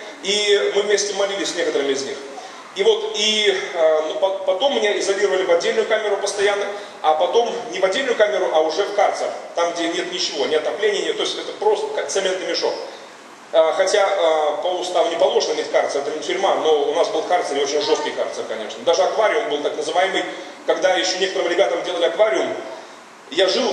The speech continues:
а, после аквариума, это было ужасно, конечно, когда в карцер ещё наливали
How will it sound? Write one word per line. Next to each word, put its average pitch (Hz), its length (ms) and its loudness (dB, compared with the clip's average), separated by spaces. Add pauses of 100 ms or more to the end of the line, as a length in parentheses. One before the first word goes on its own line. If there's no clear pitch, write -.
(160)
а, 143 240 4 (140)
после 190 260 2
аквариума, 190 460 0
это - 140 -4
было 165 160 -4
ужасно, 160 400 0
конечно, 131 400 -2
когда 147 160 2
в 147 60 -2
карцер - 300 2
ещё - 220 -2
наливали - 400 0